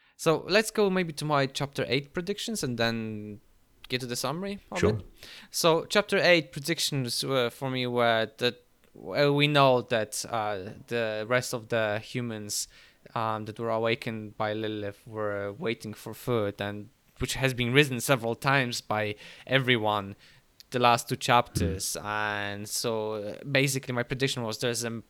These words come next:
Speaker 1: unrest between the humans as they're just all waiting, hungry, to get food from Lilith, to, to, for Lilith to let them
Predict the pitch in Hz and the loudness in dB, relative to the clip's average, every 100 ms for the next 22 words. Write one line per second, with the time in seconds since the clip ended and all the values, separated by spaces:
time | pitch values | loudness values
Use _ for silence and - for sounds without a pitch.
0 | - 120 120 120 117 - 113 - 107 104 | -12 -8 0 4 4 4 -8 -10 -10 -8
1 | - 120 107 101 - 113 110 113 110 117 | -6 -6 -6 -8 -8 -8 -6 -6 -4 -4
2 | - 123 117 120 123 135 104 101 - 117 | 0 2 4 8 8 8 -6 -8 -2 -2
3 | 113 104 101 127 - - - - - 131 | -2 -8 -12 -16 -20 -20 -20 -20 -12 0
4 | 131 117 - 123 117 - 107 107 113 110 | 2 2 -2 -4 -4 -6 -6 2 4 4
5 | 95 - - 113 - 135 113 123 120 120 | 0 -6 -6 -6 -4 -6 -4 -2 0 0
6 | 110 - - 113 113 113 - 107 | -2 -6 -6 -2 0 0 -2 -6